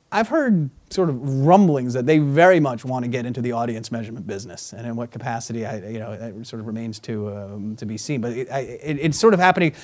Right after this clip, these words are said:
I think they've seen what's happened with Facebook, which is Facebook is actually becoming an interface. For example,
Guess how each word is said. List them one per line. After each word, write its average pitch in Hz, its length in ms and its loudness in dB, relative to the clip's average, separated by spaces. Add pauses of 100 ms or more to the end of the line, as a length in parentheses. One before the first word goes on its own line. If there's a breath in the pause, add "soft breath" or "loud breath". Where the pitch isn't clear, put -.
(160 loud breath)
I 165 60 4
think 208 100 8
they've 185 100 8
seen 180 140 0
what's 160 100 -2
happened 156 220 2
with 131 160 -6
Facebook, 196 320 4
which 131 80 -8
is 123 80 -12
Facebook 175 340 0
is 135 80 0
actually 143 280 2
becoming 139 360 -2
an 135 80 -4
interface. 135 600 -4
For 139 100 0
example, 127 540 -2